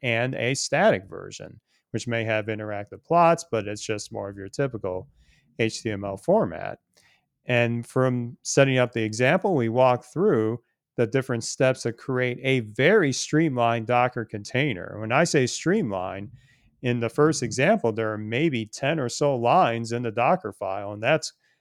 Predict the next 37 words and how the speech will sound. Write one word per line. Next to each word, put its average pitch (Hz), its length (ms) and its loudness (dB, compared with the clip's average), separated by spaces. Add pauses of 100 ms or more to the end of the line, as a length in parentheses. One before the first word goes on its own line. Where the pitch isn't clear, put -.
(200)
quite 180 460 4
tidy 156 440 6
compared 131 420 -2
to 117 100 0
what 127 300 2 (160)
<laughs> - 180 -14
the 180 160 2
ones 175 260 2
I 165 220 6
have 110 200 0
built. 107 280 -2
So 120 80 2
I 127 80 2
gotta 120 280 2
take 117 200 0
lessons 113 480 0
in 104 100 -6
the 101 180 -8 (520)
k-, - 500 -14
keep 139 180 0
your 113 100 0
mind 120 260 4
a 107 60 0
bit 117 140 2
more 107 180 -2
streamlined. 101 680 0 (460)
But 123 480 6
what's 120 260 0
nice 151 380 4
is 110 120 0
that 113 340 2
I 120 120 2
see 135 220 0
some 120 220 -2
additional 110 480 -2
tips - 520 2
that 104 340 -6